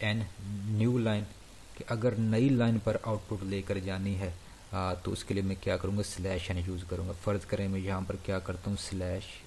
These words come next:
एन, तो पहली line पर display होगा this is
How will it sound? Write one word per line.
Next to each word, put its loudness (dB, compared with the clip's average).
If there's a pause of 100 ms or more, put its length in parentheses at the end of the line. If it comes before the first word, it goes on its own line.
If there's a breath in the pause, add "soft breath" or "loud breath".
(140)
एन, 0 (1200)
तो -2 (120)
पहली 6
line 6
पर 6
display 6
होगा 10
this 4 (100)
is 6